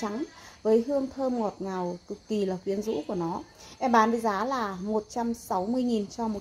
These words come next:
ki-lô-gam. Cây lá xếp hàng tươi rói rất là đẹp như thế này. Em sẽ bán, cũng sẽ bán từ không phẩy ba ki-lô-gam cô chú anh chị nhé. Và sang bên này đây sẽ là dáng hương Hải Yến.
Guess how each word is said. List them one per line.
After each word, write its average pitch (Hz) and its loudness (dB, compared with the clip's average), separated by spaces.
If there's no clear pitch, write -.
ki-lô-gam. 226 0
Cây 254 4
lá 202 2
xếp 320 -6
hàng 208 -6
tươi 220 -4
rói 190 -8
rất 311 -12
là 240 -6
đẹp 190 -2
như 214 -6
thế 208 -6
này. 214 -6
Em 269 6
sẽ - -4
bán, 240 2
cũng - -4
sẽ - 2
bán 226 4
từ 247 4
không 254 2
phẩy 214 -2
ba 226 2
ki-lô-gam 233 4
cô 233 0
chú 208 -2
anh 208 -2
chị 269 -4
nhé. 302 4
Và 269 8
sang 302 4
bên 302 8
này 240 4
đây 262 8
sẽ - -2
là 254 0
dáng 202 0
hương 262 2
Hải 220 0
Yến. 190 2